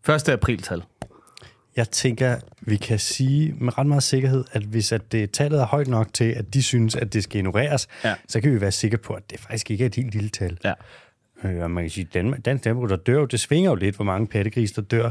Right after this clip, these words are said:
Speaker 1: Jeg går efter tre tusind. Nej. Jeg går, jo, jeg går efter, øh, tre et halvt tusind.
Speaker 2: Om dagen?
Speaker 1: Ja.
Speaker 2: Men det tror jeg ikke er helt, det tror jeg ikke er et helt, et helt dumt bud.
Speaker 1: Nej. Øh, og ved du hvorfor?
Speaker 2: Hvorfor?
Speaker 1: Det er fordi, jeg tænker, at, øh, hvad det hedder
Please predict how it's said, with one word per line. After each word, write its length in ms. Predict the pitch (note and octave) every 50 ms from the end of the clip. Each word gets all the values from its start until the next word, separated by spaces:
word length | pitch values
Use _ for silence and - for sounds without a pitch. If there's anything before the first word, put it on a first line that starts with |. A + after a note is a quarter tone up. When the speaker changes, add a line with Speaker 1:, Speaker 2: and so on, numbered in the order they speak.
| - - -
Speaker 1:
Jeg 120 | F3 E3
går 160 | D#3 E3 C#3+
efter 160 | C#3 B2+ -
tre 200 | C#3 - D3+ C3
tusind. 320 | A2 - C3+ A#2 G#2+ A#2+ A2+ - _ _ _ _ _
Nej. 200 | - D#3 F#3 - - - _ _ _ _ _ _ _ _ _ _ _ _ _ _ _ _ _ _ _ _ _ _ _ _ _ _ _ -
Jeg 80 | E3+ E3
går, 160 | F3+ G3 F#3+
jo, 180 | G3+ G#3 G#3 F#3
jeg 80 | G3
går 160 | F3 F#3+ F3+
efter, 160 | E3 D#3 - E3+ - _ - -
øh, 140 | D#3+ D#3+
tre 140 | D3+ - G3+
et 60 | F3+
halvt 120 | D#3 C3+ A#2
tusind. 220 | B2 G#2+ G2+ A2+ - _ _ _ _ _ _ _ -
Speaker 2:
Om 140 | - G2+
dagen? 240 | F#2+ G2+ G2 G#2 G#2 - _ -
Speaker 1:
Ja. 80 | A2 F#2+ - _ _ _ _ _ _ _ _ _ _ _ _ _ _ - - _ - -
Speaker 2:
Men 160 | E3+ - G2+
det 160 | - - C#3
tror 140 | - - A2+
jeg 80 | G#2+
ikke 120 | G#2+ G#2 A#2
er 40 | A2+
helt, 180 | A#2+ A#2+ - - - - - -
det 120 | D3+ C#3
tror 120 | - - -
jeg 60 | F#2+
ikke 120 | G2+ G#2+
er 40 | C#3+
et 120 | C#3+ - -
helt, 300 | A#2 A2+ A#2 - - -
et 100 | A#2 G2
helt 180 | A#2 C3+ C3
dumt 180 | C#3 C3+ B2+ A2+
bud. 140 | - C3+ C#3+ - - -
Speaker 1:
Nej. 200 | - C#3 C3+ C3 B2+ - _ _ _ _ - - - - -
Øh, 460 | - D3+ C#3+ C3+ C3+ B2+ B2 B2 A#2+ - -
og 120 | - C#3 C3
ved 80 | D#3+
du 60 | F3
hvorfor? 300 | F3 D#3 C#3+ D3+ F3+ F3 - _ _ _ -
Speaker 2:
Hvorfor? 280 | - A2 G#2 A2 A#2+ C3
Speaker 1:
Det 80 | - -
er 40 | C3+
fordi, 160 | C#3+ D3+ D3+
jeg 100 | D3 C#3+
tænker, 320 | - E3 D3 D3+ D3 D3+ - - -
at, 280 | C#3 C3 B2+ - - C3+
øh, 220 | B2+ A#2+ A#2 A2
hvad 120 | A#2 B2+
det 80 | B2 A#2+ A#2+
hedder 300 | B2+ B2 A#2+ A2+ G#2+